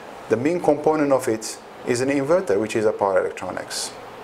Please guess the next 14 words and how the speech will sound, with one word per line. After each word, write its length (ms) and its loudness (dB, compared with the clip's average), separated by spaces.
Let's 200 4
look 180 2
into 240 4
another 340 4
very 360 4
common 340 -2
example 520 2
or 300 4
common 600 0
appliance 540 2
that 140 2
we 100 -4
use 260 0
daily, 300 2